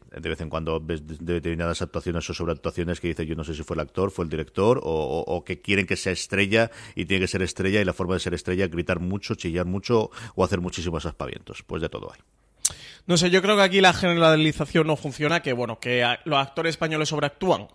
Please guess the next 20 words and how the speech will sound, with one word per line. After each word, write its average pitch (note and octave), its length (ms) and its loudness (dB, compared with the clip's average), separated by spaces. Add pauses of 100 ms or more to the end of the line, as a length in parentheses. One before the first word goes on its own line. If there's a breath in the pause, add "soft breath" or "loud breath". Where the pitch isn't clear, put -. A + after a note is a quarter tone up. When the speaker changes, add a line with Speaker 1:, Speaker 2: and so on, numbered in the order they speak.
Speaker 2:
pues - 180 -10
algunos A#2 300 -6
sí C3 260 -4
y D#3 80 -4
otros A#2 240 -4
no, A#2+ 160 0
y A#2+ 60 2
lo A#2+ 80 4
hay A#2+ 100 4
buenos C3 540 4
y C#3+ 80 -2
lo C3+ 100 2
hay B2+ 80 2
malos. A2+ 400 -2 (280 loud breath)
Sí F3+ 200 4
que F#3 80 2
creo G3+ 300 8 (160)
que F3 80 2
en D3+ 100 4
el... C3 1040 2